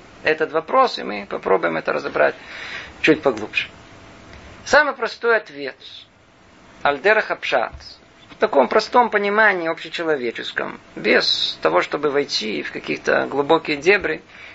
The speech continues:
даёт нам Рав Саадья Гаон, да, ещё давным-давно, ещё, ну, около, э, полу-,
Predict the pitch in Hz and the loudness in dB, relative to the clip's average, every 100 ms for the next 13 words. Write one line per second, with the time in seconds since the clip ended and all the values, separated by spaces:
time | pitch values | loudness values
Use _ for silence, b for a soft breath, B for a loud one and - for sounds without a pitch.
0 | B - 165 208 214 180 165 165 160 - | B 0 4 6 4 2 2 2 2 2
1 | 202 170 147 143 147 170 247 - _ _ | 0 0 -4 0 0 -2 -6 -20 _ _
2 | - - - - - - - - 190 208 | -16 -16 -16 -20 -18 -10 -6 2 2 2
3 | 262 247 208 185 208 214 202 - - - | 0 2 2 2 2 2 0 -6 -20 -20
4 | - - - - - - - B B B | -20 -18 -16 -14 -14 -18 -20 B B B
5 | B B - - 156 143 147 139 131 - | B B -4 2 4 4 0 -6 -10 -16
6 | - - - - - - 156 165 151 139 | -18 -16 -16 -16 -8 2 4 6 4 2